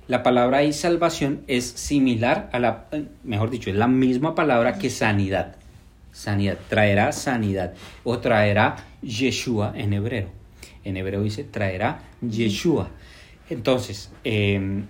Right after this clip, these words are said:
nacerá el sol de justicia era algo que se esperaba con ansias, que viniera el que y trajera esa autoridad para traer sanación, sali-, sanidad. Una mujer tocando el borde, eh,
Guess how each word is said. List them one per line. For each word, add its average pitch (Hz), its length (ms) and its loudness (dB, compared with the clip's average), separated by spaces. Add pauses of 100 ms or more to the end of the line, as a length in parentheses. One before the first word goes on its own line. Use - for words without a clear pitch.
(180)
nacerá 120 420 2
el 120 140 0
sol 123 180 -8
de 139 80 0
justicia 120 560 -4
era 107 220 4
algo 127 320 0
que 110 180 -6
se 113 80 -6
esperaba 107 680 -2 (560)
con 107 200 0
ansias, 110 540 -2 (260)
que 104 160 -2
viniera 101 400 2
el 107 120 -2
que 117 220 0
y 123 240 -2 (200)
trajera 101 380 0
esa 101 120 -4
autoridad 123 520 0 (260)
para 123 360 6
traer 113 460 2 (120)
sanación, 101 800 -4
sali-, 127 580 0
sanidad. 107 560 -4 (480)
Una 185 220 4
mujer 151 360 2
tocando 143 640 0
el 110 160 -2
borde, 107 420 0 (880)
eh, 101 400 -2